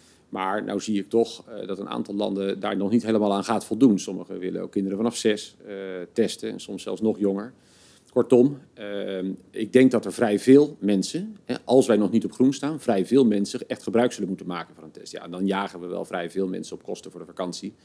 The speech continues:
En dat is de reden dat we hebben gezegd, "Nou ja, misschien moesten we het toch maar doen."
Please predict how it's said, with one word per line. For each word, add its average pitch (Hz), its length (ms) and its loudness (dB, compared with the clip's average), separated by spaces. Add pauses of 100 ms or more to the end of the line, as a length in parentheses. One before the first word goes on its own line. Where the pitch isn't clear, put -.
(400)
En 82 60 -14
dat 95 100 -4
is 110 100 -4
de 95 80 -8
reden 87 160 -8
dat 85 120 -8
we - 40 -14
hebben 85 200 -10
gezegd, 87 200 -14
"Nou 82 120 -8
ja, 76 60 -8
misschien 87 220 -6
moesten 101 220 -4
we - 80 -2
het 101 80 2
toch 92 80 0
maar 120 100 10
doen." 170 160 2